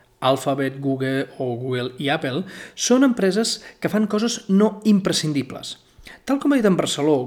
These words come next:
Google i Apple són l'eina per arribar a la informació, però no són creadors de la informació. Si vols saber com abonar el teu llimoner, busca un jardiner. I si vols arreglar una aixeta,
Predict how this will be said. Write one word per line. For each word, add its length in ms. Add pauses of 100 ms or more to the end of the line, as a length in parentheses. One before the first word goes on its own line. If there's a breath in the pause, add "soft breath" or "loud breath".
Google 320
i 80
Apple 300 (180 loud breath)
són 400
l'eina 240
per 140
arribar 320
a 20
la 80
informació, 640 (320 loud breath)
però 160
no 160
són 240
creadors 400
de 80
la 80
informació. 640 (520 loud breath)
Si 200
vols 240
saber 240
com 160
abonar 480
el 80
teu 160
llimoner, 460 (320 loud breath)
busca 340
un 80
jardiner. 400 (320 loud breath)
I 80
si 160
vols 160
arreglar 320
una 120
aixeta, 360